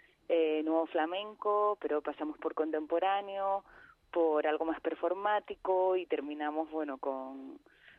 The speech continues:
con una mezcla entre contemporáneo y neofolk, así que hay para todos los gustos.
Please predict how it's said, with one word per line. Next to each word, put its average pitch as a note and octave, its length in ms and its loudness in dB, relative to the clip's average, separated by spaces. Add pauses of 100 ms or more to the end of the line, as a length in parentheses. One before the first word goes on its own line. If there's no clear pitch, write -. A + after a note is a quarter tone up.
con D#3+ 160 4
una F3 140 6
mezcla F3+ 300 -2
entre E3+ 160 -2
contemporáneo C#3+ 640 0
y E3 60 -2
neofolk, D3 580 -2
así B2+ 220 -8
que B2+ 240 0
hay C#3 160 0 (160)
para C#3+ 180 2
todos D3 220 -4
los D3 160 -4
gustos. C3+ 420 -4